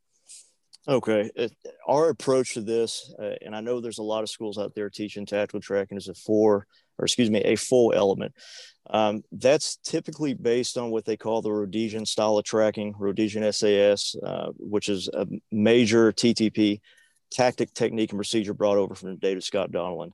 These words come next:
Uh, I do know there are other people, big names out there who brought over tracking, a-, and I'm not gonna get into, uh, what came first, the chicken or egg, as far as, uh, who brought the material over. Um, but I know most of the schools look at tactical tracking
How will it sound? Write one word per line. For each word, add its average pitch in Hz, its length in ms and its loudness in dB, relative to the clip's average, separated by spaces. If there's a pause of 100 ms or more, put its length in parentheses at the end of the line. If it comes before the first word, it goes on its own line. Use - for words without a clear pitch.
(400)
Uh, 107 160 0
I 127 80 0
do 131 180 2
know 151 140 2
there 135 140 4
are 127 40 6
other 131 180 0
people, 127 340 -8
big 110 180 -8
names 117 220 -8
out 117 160 -6
there 113 180 -2
who 110 100 -6
brought 110 220 -2
over 104 140 -6
tracking, 107 500 -6
a-, 98 320 -8
and 101 100 -8
I'm 104 120 -6
not 101 160 -6
gonna 98 160 -8
get 98 160 -2
into, 101 480 -4 (400)
uh, 101 260 0
what 113 220 2
came 113 180 -2
first, 110 280 0
the 95 60 -8
chicken 107 260 -2
or 104 140 2
egg, 101 220 6
as 98 100 -4
far 101 240 2
as, 92 140 -4
uh, 95 320 -4
who 110 100 -4
brought 107 280 -2
the 104 60 -14
material 98 360 -4
over. 92 320 -4 (400)
Um, 107 240 -2
but 117 140 2
I 120 80 4
know 131 160 4
most 127 400 0
of 139 40 -6
the 127 60 -6
schools 131 420 -2
look 113 360 -4
at 110 180 0 (260)
tactical 139 480 -8
tracking 113 460 -6